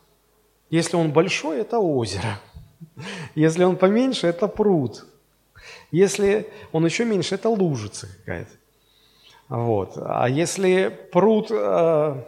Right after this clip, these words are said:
остаётся без ухода, то он превращается в болото. Постепенно сама концепция церкви изменилась.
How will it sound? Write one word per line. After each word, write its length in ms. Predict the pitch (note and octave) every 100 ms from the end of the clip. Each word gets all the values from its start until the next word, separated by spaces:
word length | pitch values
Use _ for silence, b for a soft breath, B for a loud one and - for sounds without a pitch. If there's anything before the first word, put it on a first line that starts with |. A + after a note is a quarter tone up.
| - - F3
остаётся 480 | F3 - F3+ F#3 E3
без 220 | D3 D#3+
ухода, 560 | F3 F3+ B3 C4 E3+ A#2+
то 160 | -
он 80 | A3
превращается 680 | F3+ F3 E3+ D#3 F#3+ F#3+ -
в 120 | D3+
болото. 640 | B2 D#3+ F#3 C#3 G#2 - - _ _ _ _ _ _ _ _ B B B B B B B
Постепенно 920 | F#3 F#3 - G#3 C4+ D4+ D4 E3+ G#2 - - _ _ _
сама 380 | - - F#3+ A#3
концепция 760 | A3+ G#3 G#3+ - B3 F#3 F3+ E3+
церкви 600 | - A#3+ C4+ - D3+ C#3 -
изменилась. 1120 | G3+ D3+ G#3 A#3 A#3+ F#3+ A#2 F2 - -